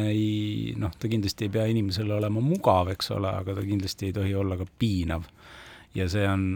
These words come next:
üks asi, mille peale mina kohtunikuna väga tõsiselt mõtleksin, et kas sellises seisundis inimene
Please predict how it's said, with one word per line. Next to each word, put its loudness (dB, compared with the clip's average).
üks -2
asi, 2
mille 0
peale 0
mina 2
kohtunikuna -2
väga 0
tõsiselt -4
mõtleksin, -2
et -10
kas -10
sellises -4
seisundis -2
inimene -2